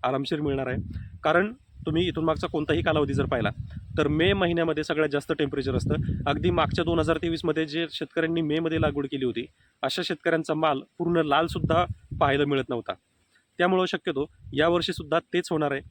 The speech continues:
कारण टेम्परेचर एवढं जास्त आहे की या टेम्परेचरला कोणतंही रोप सध्या जगत नाहीये.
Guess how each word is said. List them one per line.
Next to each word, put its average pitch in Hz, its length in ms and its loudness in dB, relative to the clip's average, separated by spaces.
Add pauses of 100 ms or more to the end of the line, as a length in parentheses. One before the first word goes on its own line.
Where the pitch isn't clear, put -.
(240)
कारण 156 280 0
टेम्परेचर 170 420 0
एवढं 180 220 0
जास्त 175 260 0
आहे 175 80 0
की 175 220 -2
या 170 60 4
टेम्परेचरला 156 600 0
कोणतंही 160 420 0
रोप 156 280 -2
सध्या 147 300 0
जगत 135 360 0
नाहीये. 98 240 -4